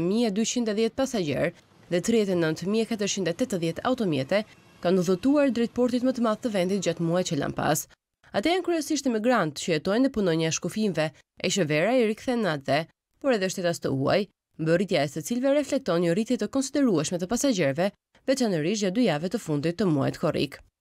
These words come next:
Sipas shifrave zyrtare, tragetet që lidhin portin e Durrësit me ato të Barit dhe Ankonës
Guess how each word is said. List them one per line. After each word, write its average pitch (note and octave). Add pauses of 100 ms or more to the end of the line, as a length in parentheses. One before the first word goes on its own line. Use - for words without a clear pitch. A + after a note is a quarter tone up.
(100)
Sipas C4
shifrave D#4
zyrtare, E3+ (340)
tragetet E3+
që G3
lidhin F3
portin F#3
e E3+
Durrësit A3+
me F#3
ato G3+
të F#3
Barit A3+
dhe A#3
Ankonës E3+